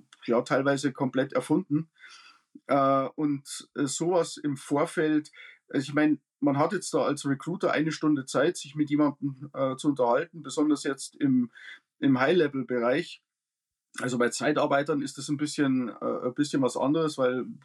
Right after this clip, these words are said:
die, die schicke ich dann einfach in irgendein Werk. Aber wenn ich jetzt da so High-Level, äh, Leute hab, die also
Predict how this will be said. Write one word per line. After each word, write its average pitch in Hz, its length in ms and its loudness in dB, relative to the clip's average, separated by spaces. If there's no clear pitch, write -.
die, 135 220 2
die 143 140 2
schicke 175 240 -2
ich 135 80 -4
dann 135 140 2
einfach 143 240 0
in 139 160 2
irgendein 135 420 0
Werk. 113 380 0
Aber 127 160 2
wenn 135 80 2
ich 139 100 0
jetzt - 240 -6
da 135 40 -4
so 127 180 -4
High-Level, 147 680 2
äh, 131 480 0
Leute 139 340 -2
hab, 139 220 0
die 135 180 -2
also 127 300 -2